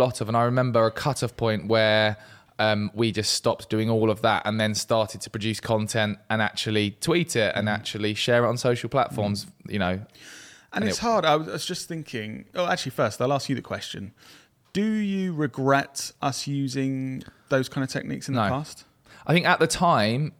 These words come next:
Speaker 1: it worked very well.
Speaker 2: Hmm.
Speaker 1: Um, but then, you know, once we'd used it too much, then it became annoying for people and we realised it wasn't working. And I think,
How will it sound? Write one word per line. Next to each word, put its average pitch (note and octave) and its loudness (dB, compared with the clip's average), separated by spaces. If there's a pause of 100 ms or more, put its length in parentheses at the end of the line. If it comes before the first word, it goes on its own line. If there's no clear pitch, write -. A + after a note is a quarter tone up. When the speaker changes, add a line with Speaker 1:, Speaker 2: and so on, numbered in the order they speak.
Speaker 1:
it C3 2
worked C3+ 4
very B2+ 6
well. A2 4 (480)
Speaker 2:
Hmm. A#2+ -6
Speaker 1:
Um, B2 4 (240)
but - 4 (760)
then, B2 2 (100)
you A#2+ -2
know, G#2+ 4
once A#2 2
we'd A#2+ 0
used A#2+ 4
it A#2+ 0
too B2 0
much, C3+ 2
then A#2+ 2
it A2+ -2
became B2 -2
annoying E3+ 4
for B2+ -2
people A2 0
and A2 2
we A2+ 2
realised A#2+ 4
it A2+ -2
wasn't D#3+ 2
working. B2 2
And B2 2
I B2 0
think, C3 -4